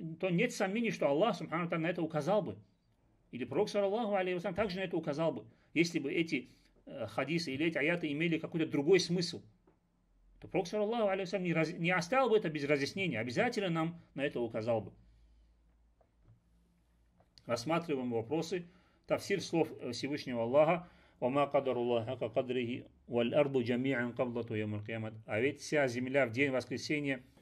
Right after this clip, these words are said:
будет всего лишь пригоршней, это мы уже разъяснили. Эти и подобные им знания еще сохранялись у, у иудеев, живших во времена, во времена пророка, саллаллаху алейхи вассалям, которые тогда еще не отрицали этого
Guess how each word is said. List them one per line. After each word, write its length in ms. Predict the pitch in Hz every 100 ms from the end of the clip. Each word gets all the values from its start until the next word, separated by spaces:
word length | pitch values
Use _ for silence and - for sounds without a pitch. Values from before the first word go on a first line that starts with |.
| _ -
будет 260 | 131 139 123
всего 220 | 139 135
лишь 120 | 123
пригоршней, 600 | - 160 143 123 - 120
это 100 | 117
мы 140 | 123
уже 240 | 139 127 135
разъяснили. 640 | 117 107 107 156 165 175 - - - _ _ _
Эти 220 | 185 180
и 80 | 175
подобные 540 | - 135 175 165 147 156
им 160 | 143
знания 500 | 120 151 170 160 151 - _
еще 240 | - 117 180
сохранялись 720 | 170 131 - 147 165 160 -
у, 100 | 143 143 - _ _ _ _ _ _
у 160 | 147 165
иудеев, 540 | 143 135 131 160 131 -
живших 440 | 113 165 - -
во 140 | 127
времена, 320 | 127 127 139 -
во 180 | 131
времена 380 | 131 135 143 156
пророка, 260 | 147 143 139
саллаллаху 500 | 117 113 113 120 110
алейхи 260 | 107 113 107
вассалям, 540 | 120 117 185 160 104 - _ _ _ _ -
которые 340 | 143 170 170
тогда 240 | 160 143 180
еще 240 | 160 -
не 120 | 156
отрицали 520 | 135 - 139 185 170
этого 320 | 151 147 113